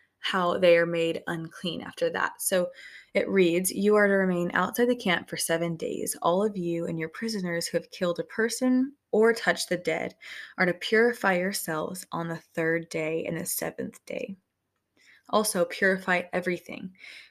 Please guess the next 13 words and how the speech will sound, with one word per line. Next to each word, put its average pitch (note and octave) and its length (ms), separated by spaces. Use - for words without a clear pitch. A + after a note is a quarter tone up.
garments, B3 560
leather D#3+ 320
goods, A#3+ 440
things F3+ 260
made D3+ 140
of - 140
goat - 360
hair, A3 460
and F#3+ 280
every G#3+ 440
article F#3 580
of F3 200
wood." - 360